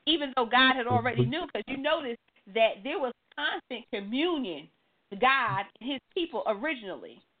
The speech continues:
Speaker 1: You know, they didn't
Speaker 2: Mm-hmm.
Speaker 1: have to go look at him. He was talking to them every day. They were, they were talking to each other, just like you and I are sitting here
Speaker 2: Mm-hmm.
Speaker 1: talking. Like,
Speaker 2: Yeah.
Speaker 1: he was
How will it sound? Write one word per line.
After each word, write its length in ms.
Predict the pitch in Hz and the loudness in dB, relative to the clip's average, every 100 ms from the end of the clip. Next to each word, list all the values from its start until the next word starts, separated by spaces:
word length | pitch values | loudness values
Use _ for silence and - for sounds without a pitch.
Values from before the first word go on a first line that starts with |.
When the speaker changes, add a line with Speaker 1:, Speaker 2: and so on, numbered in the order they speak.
| _ | _
Speaker 1:
You 140 | 208 | -6
know, 160 | 220 214 | -2 0
they 200 | 208 285 | 2 2
didn't 220 | 320 302 | 2 0
Speaker 2:
Mm-hmm. 160 | 285 302 | 2 2
Speaker 1:
have 140 | 311 - | 0 -4
to 60 | |
go 200 | 226 247 | -2 0
look 220 | 233 254 - _ - | 0 -2 -6 _ -6
at 40 | |
him. 140 | 269 240 - _ | -4 -4 -8 _
He 80 | 415 | 0
was 100 | 285 - | 0 4
talking 280 | 311 - - | 2 2 -6
to 60 | 285 | -4
them 160 | 320 - | -4 0
every 220 | 269 262 | 0 0
day. 180 | 254 359 | -2 2
They 120 | 285 | 2
were, 180 | 277 247 | 2 0
they 100 | 262 466 | 2 0
were 200 | 453 311 - - | 0 -4 -6 -4
talking 280 | 640 494 254 | -4 -4 -8
to 80 | 196 | -10
each 140 | 175 | -6
other, 300 | 226 127 - - - _ - | -4 -4 -8 -18 -20 _ -2
just 140 | 339 - | -2 2
like 240 | 302 294 | 4 4
you 220 | 294 294 330 | 2 0 2
and 120 | 330 | 4
I 200 | 349 - | 4 2
are 100 | 240 - | -2 -8
sitting 240 | 247 233 | -10 -8
here 160 | 240 160 | -4 0
Speaker 2:
Mm-hmm. 120 | 131 | 4
Speaker 1:
talking. 380 | 127 113 185 175 _ _ | 4 4 -4 -14 _ _
Like, 200 | 113 107 | 2 2
Speaker 2:
Yeah. 100 | 131 | 2
Speaker 1:
he 60 | 381 | 0
was 160 | 277 | 0